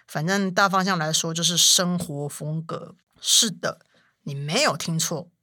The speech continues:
我就是要把生活跟风格放在一起，叫做生活风格，lifestyle。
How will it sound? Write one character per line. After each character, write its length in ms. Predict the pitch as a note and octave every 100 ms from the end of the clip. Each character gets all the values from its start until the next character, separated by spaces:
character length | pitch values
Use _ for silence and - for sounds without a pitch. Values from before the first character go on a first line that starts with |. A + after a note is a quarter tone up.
| -
我 80 | E3+
就 120 | A#3
是 120 | A3
要 80 | A3+
把 160 | F3 -
生 280 | - A3+ G#3+
活 300 | E3 C#3+ E3 _ _ _ -
跟 160 | G#3+
风 320 | G#3 A#3 A3 A3+
格 340 | D3+ C#3+ F3+ - _ _
放 200 | - F#3
在 180 | F3 D#3
一 20 |
起， 220 | D#3+ - - _ _ _ -
叫 160 | G3
做 260 | F3+ G3 A#3 _
生 360 | - - G3
活 280 | F#3 F3+ D#3+
风 360 | D#3+ E3+ D#3+ E3
格， 280 | - F#3 G3 _ - - _
lifestyle。 1120 | F3+ E3 E3 E3 - - - F#3 D#3+ C#3+ -